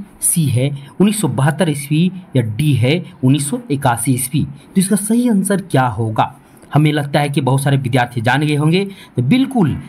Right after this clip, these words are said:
आपका सही आंसर है उन्नीस सौ पैंसठ ईस्वी, यानी ज्ञानपीठ पुरस्कार की स्थापना उन्नीस सौ पैंसठ ईस्वी में हुई। चलिए अगले प्रश्न की ओर चलते हैं। प्रश्न नंबर दूसरा, प्रश्न नंबर दूसरा है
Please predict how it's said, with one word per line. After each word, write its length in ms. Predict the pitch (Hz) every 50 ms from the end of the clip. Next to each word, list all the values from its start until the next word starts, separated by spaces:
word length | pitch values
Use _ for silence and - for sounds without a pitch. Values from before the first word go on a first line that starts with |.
| - - - - 165
आपका 340 | 180 185 190 180 - 175
सही 320 | 165 - - 156 160 170 160
आंसर 280 | 156 143 143 156 135
है 320 | 135 139 143 160 180 190 185 185 - - - -
उन्नीस 400 | 160 170 175 185 202 196 196 -
सौ 120 | - 190 185
पैंसठ 460 | 190 - 143 135 139 139 - 165 123
ईस्वी, 260 | 107 - - - 139 113
यानी 600 | - - - - - - - - - 131 139 139
ज्ञानपीठ 380 | 143 156 156 160 160 165 160
पुरस्कार 340 | - 156 147 147 165 143 143
की 140 | 139 143 143
स्थापना 380 | 139 - 131 127 - 143 135
उन्नीस 260 | 135 127 131 123 - -
सौ 80 | 165 160
पैंसठ 400 | - 123 113 117 - 131 127 117
ईस्वी 220 | - - - 110
में 240 | 110 139 190 240 - - - - - - -
हुई। 220 | 147 139 139 - - - - - - - -
चलिए 260 | - 220 190 156 135 143 -
अगले 160 | 156 160 165 165
प्रश्न 320 | 160 135 131 - 123 123
की 120 | 107 123 117
ओर 60 | 107
चलते 320 | - 107 95 92 92 98 90
हैं। 180 | 82 80 80 - - - - - - - - - - - - - - - - - - - - - - - - - - - - - - - - - - - - - -
प्रश्न 220 | - 233 233 233 240
नंबर 220 | 254 226 233 190
दूसरा, 300 | 156 147 139 139 135 - - - - - - - - - - - - -
प्रश्न 220 | 185 214 214 240
नंबर 160 | 233 214 226 190
दूसरा 260 | 196 185 - 220 202
है 200 | 185 208 220